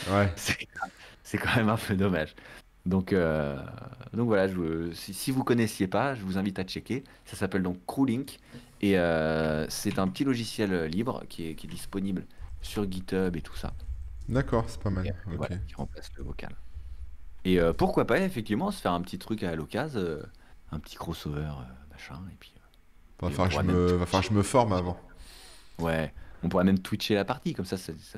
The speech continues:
Speaker 2: nous fait le,
Speaker 1: Ah bah ouais, ouais.
Speaker 2: ça nous fait retrouver les, les viewers et tout aussi, quoi.
Speaker 1: Carrément. <laughs> Ça marche.
Speaker 2: Donc voilà.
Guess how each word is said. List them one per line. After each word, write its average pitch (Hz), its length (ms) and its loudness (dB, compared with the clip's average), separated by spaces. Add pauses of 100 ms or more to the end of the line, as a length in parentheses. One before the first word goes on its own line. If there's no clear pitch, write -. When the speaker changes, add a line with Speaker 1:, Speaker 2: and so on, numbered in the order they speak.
Speaker 2:
nous 76 60 -16
fait - 180 -16
le, 65 160 -12
Speaker 1:
Ah 87 120 0
bah 87 240 2
ouais, 160 120 0
ouais. 151 180 -2 (340)
Speaker 2:
ça - 100 -20
nous - 100 -12
fait - 140 -16
retrouver 76 360 -8
les, 71 280 -4
les 69 140 -4
viewers 76 440 -4
et 92 60 -6
tout - 160 -10
aussi, 113 240 -6
quoi. - 160 -10
Speaker 1:
Carrément. 82 340 -2 (680)
<laughs> 107 40 0 (1200)
Ça 90 240 -4
marche. 87 280 -2
Speaker 2:
Donc 92 80 2
voilà. 76 320 -2